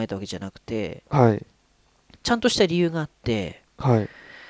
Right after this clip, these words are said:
Speaker 1: まあ、その前提条件みたいなものが、
Speaker 2: はい。
Speaker 1: まあ、江戸をね、そのまま残すっていうことだった。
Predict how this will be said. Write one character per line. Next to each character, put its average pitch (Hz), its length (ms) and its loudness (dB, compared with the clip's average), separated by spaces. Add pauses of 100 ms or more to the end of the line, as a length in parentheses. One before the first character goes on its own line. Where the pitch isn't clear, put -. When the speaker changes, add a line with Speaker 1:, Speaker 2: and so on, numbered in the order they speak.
(400)
Speaker 1:
ま 190 120 -4
あ、 175 40 -2
そ 147 120 -4
の 131 120 -4
前 143 160 -2
提 220 300 0
条 220 200 0
件 104 760 -8
み 123 140 -12
た 117 100 -2
い 113 60 -2
な 107 80 -4
も 104 100 -10
の 104 220 -8
が、 113 540 -6 (200)
Speaker 2:
は 123 200 2
い。 117 120 -4 (160)
Speaker 1:
ま 156 100 -8
あ、 - 80 -10 (1040)
江 139 180 2
戸 208 160 6
を 220 80 2
ね、 240 200 0
そ - 200 0
の 240 120 0
ま 269 140 2
ま 269 140 2
残 254 260 -2
す - 140 -12
っ - 20 -20
て - 100 -12
い - 40 -8
う - 20 -20
こ - 100 -12
と - 80 -10
だ - 40 -12
っ - 20 -20
た。 - 140 -20